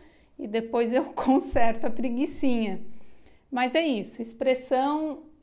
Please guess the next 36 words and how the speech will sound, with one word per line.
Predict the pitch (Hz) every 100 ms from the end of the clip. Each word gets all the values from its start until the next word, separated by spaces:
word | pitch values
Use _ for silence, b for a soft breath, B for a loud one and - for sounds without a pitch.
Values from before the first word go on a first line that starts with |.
| - 277
é, | 226 233 226
eu | 226
tento | 226 277 285
capturar | 330 - - 247
na | 233 226
foto | - 233 214 220 247 - 349 494 B B B B _
e | 240 240
quando | 233 - 254 262
fizer | 269 262 214
algum | 233 226 247 247
animal, | 233 233 220 220 226 247 277 427 - -
buscar | 208 247 - - 247 254 262
uma | 254
referência | 247 240 240 240 240 - -
fotográfica | - 240 254 226 220 233 240 - -
que | 240 247
mais | 233 247 277 277
assemelhe | 277 277 285 262 240 240 240 247 262 B B B B B _
daquilo | 285 311 330 311
que |
você | - 311
tá | 320
imaginando | 302 294 294 294 285
pro | 285 320
quadro, | - 320 277 220 208
né? | 202 202 277 277 B B B -
Se | -
é | 233
uma | 226
expressão | 214 - 214 214 220 208
de | 202
tristeza, | - 233 - 240 240 233 226
de | 202
alegria, | 202 202 196 214 226 220 208
de | 190
surpresa. | - 233 - - 240 220 220 214 175 208